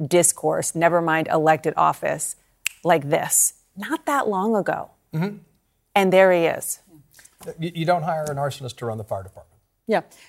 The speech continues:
Speaker 3: And it's all part and parcel of what we've been talking about tonight, which is Liz Cheney's race. I mean, it seems
Speaker 2: Mm-hmm.
Speaker 3: sometimes I think we focus it on Liz Cheney and her f-, political future, but this is all connected because her opponent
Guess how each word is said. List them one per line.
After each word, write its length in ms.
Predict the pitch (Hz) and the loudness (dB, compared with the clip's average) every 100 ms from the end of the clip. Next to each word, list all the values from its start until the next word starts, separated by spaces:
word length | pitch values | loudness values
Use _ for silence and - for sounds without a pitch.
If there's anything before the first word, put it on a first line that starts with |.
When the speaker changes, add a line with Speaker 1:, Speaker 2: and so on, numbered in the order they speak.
| - | 0
Speaker 3:
And 100 | 233 | 4
it's 100 | 285 | 8
all 120 | 277 | 8
part 200 | 240 196 | 8 6
and 100 | 180 | 6
parcel 300 | 190 175 165 | 4 4 2
of 80 | 143 | 4
what 120 | 165 | 4
we've 120 | 151 | 4
been 100 | 151 | 0
talking 220 | 175 151 | 0 2
about 120 | 160 | 2
tonight, 200 | - 311 | 0 0
which 120 | 240 196 | 0 0
is 80 | |
Liz 140 | 180 202 | 0 0
Cheney's 280 | 214 170 - | -2 -6 -6
race. 200 | - 170 | -8 -4
I 20 | |
mean, 120 | 175 | -2
it 160 | 180 - | -2 2
seems 240 | 233 165 | 2 2
Speaker 2:
Mm-hmm. 100 | - | -4
Speaker 3:
sometimes 440 | - 247 233 226 196 | 4 6 8 8 6
I 80 | |
think 160 | 185 175 | 4 2
we 60 | 175 | 2
focus 280 | 196 170 | 2 2
it 100 | 185 | 0
on 300 | 175 170 156 | 0 0 0
Liz 240 | 160 208 - | 6 6 6
Cheney 380 | 202 190 180 165 | 0 -2 -2 -4
and 100 | 151 | 0
her 180 | 190 190 | 2 2
f-, 140 | - _ | 0 _
political 280 | 180 170 170 | 0 0 0
future, 280 | 165 156 165 | -4 -4 -2
but 260 | 139 185 | 2 2
this 180 | 185 226 | 4 4
is 140 | 240 - | 4 4
all 180 | 254 302 | 8 8
connected 640 | 302 254 285 285 - - _ _ _ _ - | 6 -2 0 -2 -6 -10 _ _ _ _ -2
because 420 | 226 233 208 196 | 2 6 6 6
her 300 | 220 220 214 | 6 8 8
opponent 880 | - 185 226 339 220 - 170 277 - | 4 0 4 4 4 0 -2 -2 -6